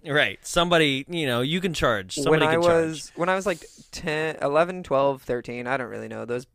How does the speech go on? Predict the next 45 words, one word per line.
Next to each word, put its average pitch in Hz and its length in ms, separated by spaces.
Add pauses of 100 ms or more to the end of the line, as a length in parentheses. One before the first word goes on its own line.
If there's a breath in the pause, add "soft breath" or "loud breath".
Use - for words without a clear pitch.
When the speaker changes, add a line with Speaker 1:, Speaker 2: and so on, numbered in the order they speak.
Speaker 2:
years 120 260
blend 113 240
together. 110 280
My 113 140
grandpa 117 400
died, 110 420
and 120 120
after 120 300
his 117 120
funeral, 123 500 (400)
we 127 160
went 131 320
to 143 460 (480 soft breath)
a 143 120
bowling 156 560
alley 110 540
to - 60
Speaker 1:
Ooh. 247 480
Speaker 2:
drink. 147 600 (100)
Speaker 1:
Yeah. 131 220
Speaker 2:
Um, 104 380
so - 100
you 127 140
know 175 180
I 151 120
was 120 80
Speaker 1:
That's 175 160
Speaker 2:
in - 20
the 160 80
Speaker 1:
what 135 80
I - 20
Speaker 2:
state 196 120
of 202 60
Speaker 1:
want. - 20 (120)
Speaker 2:
Missouri. 180 140
Speaker 1:
I - 20
wanna 180 160
party. 110 400
I 123 80
want 165 200
a 151 80
whole, 156 260
like, 131 200 (120)
a 120 60
friggin', 139 420